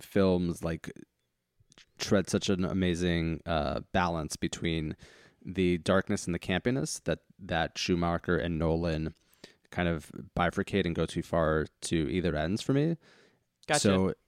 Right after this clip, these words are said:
Speaker 1: yeah, like, like I've been saying, those are kinda, like, already, like, the synth-, the perfect synthesis,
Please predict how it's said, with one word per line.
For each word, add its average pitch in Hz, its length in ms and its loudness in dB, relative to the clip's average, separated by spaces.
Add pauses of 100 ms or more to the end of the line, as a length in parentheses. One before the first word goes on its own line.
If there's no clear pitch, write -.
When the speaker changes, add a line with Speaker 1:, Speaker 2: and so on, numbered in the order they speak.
(120)
Speaker 1:
yeah, 82 300 0 (120)
like, 110 180 0
like 110 140 2
I've 107 160 4
been 101 120 4
saying, 95 260 4
those 92 160 2
are 92 60 -4
kinda, 101 180 0
like, 87 200 -2
already, 95 360 2
like, 87 180 -4
the 95 220 -8
synth-, 87 440 -2
the 92 80 -6
perfect 95 340 -2
synthesis, 87 800 -2